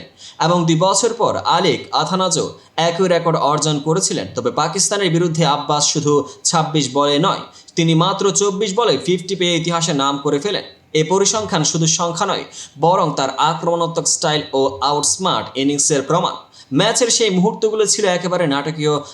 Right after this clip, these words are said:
আব্বাসের বাউন্ন রানের ইনিংসে তিন চার ও তিন ছক্কা দেখে আমরা ভাবতে বাধ্য, এত স্বল্প বলে রেকর্ড ভাঙা কি সম্ভব? সেই সাথে মার্ক চ্যাপম্যানও ছিলেন একদিকে বিধ্বংসী।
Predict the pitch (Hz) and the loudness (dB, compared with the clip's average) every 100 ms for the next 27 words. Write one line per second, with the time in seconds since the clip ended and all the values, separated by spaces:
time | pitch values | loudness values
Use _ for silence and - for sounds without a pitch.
0 | - 143 160 156 165 170 139 147 170 165 | -2 0 2 2 0 0 0 0 2 2
1 | 160 160 156 143 156 156 151 156 151 151 | 2 0 0 0 0 0 -2 -2 -4 -2
2 | 147 147 139 131 127 139 139 135 147 - | 0 0 0 -2 -2 0 0 0 -4 -4
3 | 143 139 139 131 131 131 - - 113 127 | -2 -2 -2 0 0 0 -4 -10 -2 -2
4 | - 127 117 143 156 120 - - - 180 | -2 -2 0 -2 -2 -8 -12 -20 -4 -2
5 | 202 214 - 202 196 208 156 180 151 107 | 0 0 0 0 0 0 2 2 2 0
6 | 127 135 127 135 135 131 127 123 120 - | -2 -2 -2 -2 -2 -2 -4 -4 -4 -4
7 | - - 123 156 170 - - _ - - | -2 0 2 0 0 -2 -8 _ -4 2
8 | 240 233 247 202 123 156 190 185 - 202 | 2 2 0 0 2 2 2 0 0 0
9 | 202 220 160 139 165 165 160 147 156 160 | 0 0 0 0 0 0 0 -2 -2 -2
10 | 160 135 135 165 190 - | 0 0 0 0 0 0